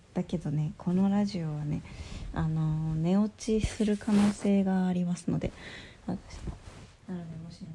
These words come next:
五十九分五十九秒みたいな感じだったら、多分途中で私が寝てるってことだと思います。寝てるけど、まあ、いっか、みたいな感じで投稿してる場合、五十九分、五十九秒になっていると思います。よ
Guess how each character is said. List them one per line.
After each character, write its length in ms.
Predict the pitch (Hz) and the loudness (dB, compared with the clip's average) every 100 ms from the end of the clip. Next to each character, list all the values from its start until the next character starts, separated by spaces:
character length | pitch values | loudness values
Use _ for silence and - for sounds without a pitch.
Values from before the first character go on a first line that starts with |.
| - | -12
五 80 | - | -14
十 260 | 180 196 202 | -10 -10 -10
九 140 | 226 | -12
分 400 | 220 220 190 160 | -14 -12 -10 -10
五 100 | 160 | -10
十 240 | 175 180 185 | -10 -12 -12
九 100 | - 202 190 | -10 -10 -10
秒 80 | 156 | -10
み 100 | 151 | -12
た 80 | 131 | -12
い 40 | |
な 40 | 151 | -14
感 220 | - 160 | -14 -16
じ 80 | - | -14
だ 40 | 202 | -18
っ 40 | - | -16
た 80 | |
ら、 60 | - - - - - - - | -16 -16 -16 -14 -14 -16 -16
多 60 | |
分 80 | - | -16
途 120 | - | -16
中 220 | - - 190 | -14 -10 -8
で 80 | 190 | -8
私 360 | 185 180 170 | -10 -14 -12
が 80 | 165 | -10
寝 160 | 156 156 | -10 -10
て 160 | 170 | -10
る 60 | 185 | -10
っ 20 | |
て 220 | 180 - | -10 -14
こ 120 | - | -16
と 140 | - - | -16 -14
だ 140 | 151 | -14
と 140 | - - | -12 -12
思 60 | |
い 40 | 147 | -10
ま 120 | 151 | -12
す。 200 | - - - - - - - 170 | -14 -18 -20 -20 -20 -16 -14 -12
寝 300 | 170 - 208 | -12 -14 -14
て 60 | |
る 80 | 226 - | -14 -12
け 80 | 202 | -10
ど、 120 | 180 | -6
ま 180 | 175 185 | -4 -4
あ、 40 | |
い 40 | 190 | -6
っ 20 | - - | -10 -16
か、 180 | - 226 | -10 -8
み 80 | 180 | -6
た 100 | 160 | -8
い 20 | |
な 60 | |
感 200 | 156 165 | -8 -8
じ 100 | 170 | -8
で 100 | 190 | -8
投 220 | 185 175 170 | -8 -10 -12
稿 120 | - | -16
し 60 | 190 | -20
て 100 | - | -14
る 60 | 175 | -12
場 80 | 180 | -2
合、 60 | 170 | 12
五 60 | - | 12
十 60 | - - - | 12 2 -10
九 140 | - 185 | -14 -14
分、 100 | 185 - 156 156 - - - - - | -14 -14 -14 -14 -18 -20 -20 -20 -18
五 60 | 160 | -16
十 60 | - 196 - - | -12 -14 -14 -10
九 80 | 202 | -8
秒 60 | 190 180 185 | -8 -8 -8
に 180 | 220 | -8
な 60 | 185 | -10
っ 40 | |
て 200 | 165 - | -10 -14
い 140 | 165 190 | -12 -14
る 40 | - | -14
と 80 | 277 | -12
思 80 | |
い 40 | 202 | -10
ま 280 | 151 143 147 | -10 -12 -14
す。 100 | |
よ 60 | - | -14